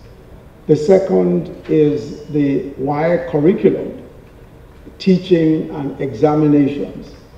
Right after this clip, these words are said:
relevant to the twenty-first century needs. And the third issue is the role of technology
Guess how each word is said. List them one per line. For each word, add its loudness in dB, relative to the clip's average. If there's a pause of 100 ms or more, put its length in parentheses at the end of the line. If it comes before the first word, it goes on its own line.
(380)
relevant 6
to -2
the -6
twenty-first 0
century -2
needs. 0 (880)
And -2
the 8
third 4
issue 2
is -2
the 0
role 8
of -6
technology -2